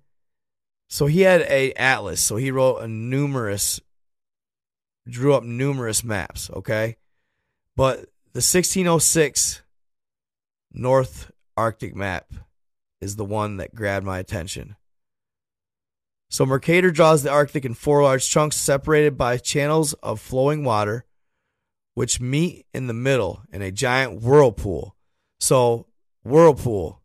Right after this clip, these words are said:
going where? All right, and this is supposedly what Admiral Byrd allegedly discovered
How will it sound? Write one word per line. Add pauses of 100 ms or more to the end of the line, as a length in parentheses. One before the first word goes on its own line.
(480)
going
where? (840)
All
right,
and
this
is
supposedly
what
Admiral
Byrd (1600)
allegedly
discovered